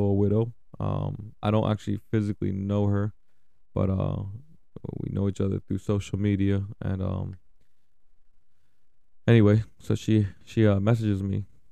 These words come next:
saying that, uh, it's like, "Hey, you know, I met this really great guy, um, but he doesn't wanna talk about my late husband." So she's been widowed for three years, and,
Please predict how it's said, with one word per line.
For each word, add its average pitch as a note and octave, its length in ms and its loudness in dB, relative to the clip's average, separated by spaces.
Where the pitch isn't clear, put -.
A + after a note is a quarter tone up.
saying G2 400 0
that, G2 120 0
uh, G2 400 0
it's - 80 -12
like, - 120 0
"Hey, G#2 180 2
you G2+ 80 0
know, G2 120 0
I G2 40 0
met G2+ 160 -2
this G2+ 140 -4
really G2+ 200 2
great F#2+ 240 0
guy, C#2 360 0
um, - 360 -8
but G2 80 -4
he G#2 60 2
doesn't G#2 180 2
wanna G2 140 0
talk G2+ 160 0
about F#2+ 140 0
my F#2 80 -2
late F#2+ 180 0
husband." - 400 -4
So - 80 -8
she's G#2 160 -4
been A2 120 6
widowed G#2+ 200 6
for G#2 100 2
three A2 240 4
years, F#2+ 420 0
and, F#2+ 580 0